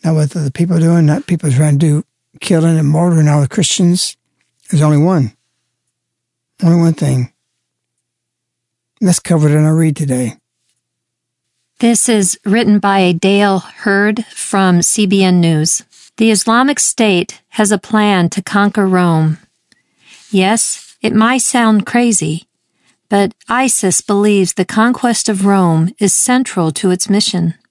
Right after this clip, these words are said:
Speaker 2: They believe it is necessary to fulfill what Islam teaches was the prophecy of Muhammad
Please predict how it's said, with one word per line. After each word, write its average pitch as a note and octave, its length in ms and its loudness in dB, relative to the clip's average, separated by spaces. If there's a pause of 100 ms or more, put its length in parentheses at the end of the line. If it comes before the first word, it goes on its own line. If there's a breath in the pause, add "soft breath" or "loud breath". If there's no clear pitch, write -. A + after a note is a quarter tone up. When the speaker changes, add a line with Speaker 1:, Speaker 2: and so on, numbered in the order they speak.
(920 soft breath)
Speaker 2:
They A#3 140 2
believe A#3 560 2
it G3 80 2
is G#3+ 180 0
necessary G3 680 0
to - 140 -8
fulfill F#3+ 600 -2
what F3+ 240 -2
Islam A3 480 2
teaches E3+ 760 -4 (640 soft breath)
was G3+ 200 0
the D4 80 -2
prophecy A3+ 640 -2
of G3+ 100 0
Muhammad F#3 640 0